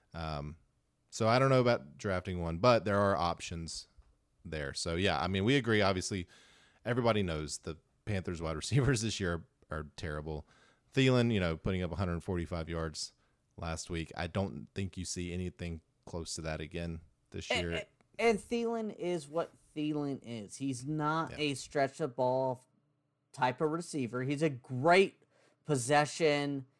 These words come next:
Speaker 2: move the chains receiver. I mean,
Speaker 1: Yeah.
Speaker 2: he, he's been that in Carolina. Let's be honest. Like,
Speaker 1: He
Speaker 2: since week
Speaker 1: Yeah.
Speaker 2: one, two, and three, I felt like he's played consistently decent, good, where we expect him to be.
Speaker 1: Thielen as your third receiver is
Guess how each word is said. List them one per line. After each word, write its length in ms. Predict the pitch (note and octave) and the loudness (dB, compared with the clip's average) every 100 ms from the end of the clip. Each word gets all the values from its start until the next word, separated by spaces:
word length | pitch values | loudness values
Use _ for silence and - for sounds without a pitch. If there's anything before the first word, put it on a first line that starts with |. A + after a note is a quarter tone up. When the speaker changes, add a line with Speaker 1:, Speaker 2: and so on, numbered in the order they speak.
| _ _ _ _ _ | _ _ _ _ _
Speaker 2:
move 300 | C3+ D3+ D3+ | 2 4 4
the 100 | C3+ | 2
chains 480 | C3+ D3+ C3+ B2+ A#2+ | -2 0 0 0 -4
receiver. 600 | A#2+ A2 C3 G#2+ G#2 - - | -6 -6 -4 -4 -8 -14 -8
I 100 | B2+ | -4
mean, 280 | C3 G2 B2+ - _ - | -2 -2 -4 -12 _ -4
Speaker 1:
Yeah. 80 | |
Speaker 2:
he, 240 | C#3+ F3+ E3+ | 0 0 0
he's 260 | D3 G#3 E3+ | 2 4 8
been 240 | A3 G#3 | 8 8
that 180 | F#3+ F#3+ | 4 4
in 160 | F#3 E3 | 2 2
Carolina. 480 | F3 E3+ F#3+ F3 - | 4 4 4 0 -6
Let's 160 | C3 - | -10 -4
be 160 | E3 | 0
honest. 400 | D#3+ G#3 F#2 - | 2 0 -4 -6
Like, 220 | B2 A#2+ - | -6 -6 -4
Speaker 1:
He 40 | |
Speaker 2:
since 420 | D#3 D3 A#2 - _ _ - D3 | 0 0 0 -6 _ _ -14 2
week 180 | D#3+ C3+ | 4 6
Speaker 1:
Yeah. 100 | F#2+ C#3 | 2 0
Speaker 2:
one, 280 | D#3+ G3+ G3 | 2 2 2
two, 300 | G#3 G3 F#3+ | -2 2 0
and 120 | F3 | 0
three, 300 | F3 G3+ D3 | -2 0 0
I 80 | B2+ | -4
felt 280 | - E3 D#3 | 0 0 2
like 260 | D3 C#3 _ _ _ _ _ | 0 -2 _ _ _ _ _
he's 200 | D#3 D3+ | 0 2
played 260 | F#3 E3 | -2 -2
consistently 880 | C#3+ D3 - D3+ - F3+ - D3+ C3+ - | -2 -6 -6 -6 -6 -8 -8 -10 -10 -10
decent, 580 | D3 F3+ - D#3 C3+ B2 | -8 -6 -4 -4 -4 0
good, 380 | D3+ F#3+ C#3+ | 4 4 2
where 200 | C3+ C#3+ | 0 0
we 300 | C#3+ B2+ D3+ | 0 -2 -2
expect 540 | C#3+ - - D3 D3+ - | -2 -4 -4 -2 -2 -8
him 160 | G#2+ - | -16 -16
to 60 | - | -20
be. 180 | F#2+ _ _ _ - _ _ _ _ - | -20 _ _ _ -20 _ _ _ _ 0
Speaker 1:
Thielen 280 | E3 G#3 F3 | 2 4 4
as 180 | C3 | 2
your 120 | A#2+ G#2+ | 2 0
third 320 | - G#2 A2 | 0 0 0
receiver 480 | A2 - A#2 A2+ G#2 | -2 -2 -2 -2 -2
is 280 | E2 E2 | -4 -6